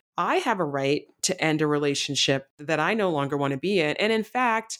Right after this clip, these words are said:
if I don't want to be in this relationship, then it means that it's the wrong relationship for both of us."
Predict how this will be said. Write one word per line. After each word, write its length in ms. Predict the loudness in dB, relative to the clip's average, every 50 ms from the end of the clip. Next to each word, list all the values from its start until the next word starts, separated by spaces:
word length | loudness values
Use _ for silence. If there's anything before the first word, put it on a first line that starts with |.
| -14 _
if 60 | -2
I 120 | 0 0 2
don't 120 | 2 2
want 100 | 2 0
to 60 | 0 -2
be 220 | -2 -2 0 2
in 100 | 2 2
this 180 | 2 0 0 -2
relationship, 800 | 0 2 2 2 2 0 0 0 0 0 0 0 0 0 -4 _ _
then 180 | 0 2 2
it 140 | 2 0 0
means 300 | 0 2 2 2 0 -2
that 100 | -2 -2
it's 140 | -2 -2 -2
the 100 | -2 -2
wrong 340 | 0 2 2 2 2 2 0
relationship 800 | -2 -2 0 0 2 2 0 0 0 0 -2 0 0 -2 -2
for 120 | -2 -4 0
both 260 | 4 4 4 4 4
of 80 | -2 -2
us." 380 | -2 -4 -2 -2 -2 -4 -4